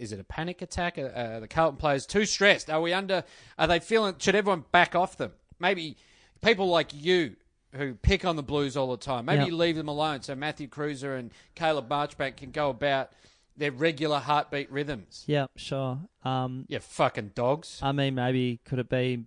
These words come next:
Speaker 2: that it's the first time in a while that someone at Carlton's shown any kind of heart? Do you like that one?
Speaker 1: Uh, it's pretty good, mate.
Speaker 2: <laughs>
Speaker 1: That's why you're the big dog.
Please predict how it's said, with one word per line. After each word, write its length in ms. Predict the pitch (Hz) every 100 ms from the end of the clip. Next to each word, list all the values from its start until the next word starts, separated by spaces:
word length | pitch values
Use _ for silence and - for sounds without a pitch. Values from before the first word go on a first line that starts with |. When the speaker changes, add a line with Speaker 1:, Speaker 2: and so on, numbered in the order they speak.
| -
Speaker 2:
that 200 | 123 - _ _
it's 160 | - -
the 60 |
first 340 | 127 131 120 -
time 320 | 131 123 120
in 140 | 120
a 40 | 123
while 360 | 120 120 123
that 180 | 123 123 _ -
someone 300 | - 127 127
at 100 | 123
Carlton's 480 | - 123 123 131 123
shown 480 | - 127 127 127 127 _ _ _ -
any 180 | 117 160
kind 220 | 185 185
of 60 | 185
heart? 240 | 196 226 _ _ _ _ _ _ _ _ _ _ _ _ _ _ _ _ _ _ _ _ - _ _ _ -
Do 80 | -
you 40 |
like 160 | 180 -
that 140 | 175
one? 180 | 196 220 - _ _ _ _ _ _ _
Speaker 1:
Uh, 100 | 90 92
it's 120 | -
pretty 200 | 120 107
good, 180 | 107 95
mate. 180 | 101 104 -
Speaker 2:
<laughs> 120 | -
Speaker 1:
That's 1900 | 277 277 294 285 262 240 240 - 220 - _ - _ 202 233 233 - - - 143
why 120 | 143
you're 180 | 143 139
the 60 |
big 200 | 131 135
dog. 260 | 127 120